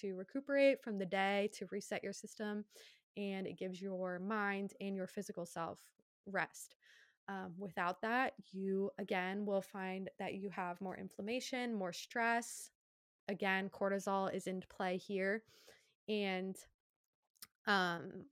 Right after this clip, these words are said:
finding a way to establish a really good sleeping routine is, is vital for long-term health, especially long-term good health.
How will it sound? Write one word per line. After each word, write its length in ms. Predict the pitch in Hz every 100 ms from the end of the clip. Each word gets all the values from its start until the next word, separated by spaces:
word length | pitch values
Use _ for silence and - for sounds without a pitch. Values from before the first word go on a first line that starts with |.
| _
finding 440 | - 208 196 202 202
a 60 |
way 220 | 196 185 190
to 80 | -
establish 540 | 202 - 180 185 190 -
a 60 |
really 260 | 185 185 185
good 160 | 190 185
sleeping 340 | 196 196 202
routine 580 | 208 214 - 240 254 262 - - - _ _ _ _
is, 520 | - 202 190 180 165 - _ _ _ _ 214
is 160 | 202
vital 360 | 190 185 202 214
for 400 | - 208 196 190
long-term 460 | - 170 170 - 185
health, 280 | - - - - - _ _ _
especially 400 | 175 - 196 196
long-term 520 | 185 180 180 - 180
good 160 | 180 -
health. 280 | 196 -